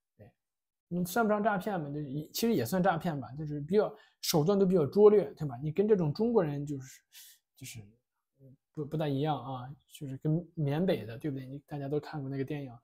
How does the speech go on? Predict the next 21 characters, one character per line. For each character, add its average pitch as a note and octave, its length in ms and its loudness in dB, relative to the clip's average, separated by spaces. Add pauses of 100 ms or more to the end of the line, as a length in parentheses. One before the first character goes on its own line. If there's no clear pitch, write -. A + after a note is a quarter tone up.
(340)
对 B2 80 -14
吧？ A#2+ 140 -12 (300)
缅 E3 200 0
北 D3+ 160 0
出 D#3+ 160 -8
来 D3 120 -4
的， A2+ 120 -14 (100)
对 C3+ 120 -16
不 B2 80 -18
对？ A#2+ 180 -18
他 - 180 -16
们 F#3+ 160 -6
的 C#3+ 160 -10 (360)
都 F3 100 -4
是 E3 180 -2
有， A2+ 200 -6
有， A#2+ 240 -6
有 A#2+ 180 -6
套 A3+ 300 8
路 C3 160 -2
的 - 120 -18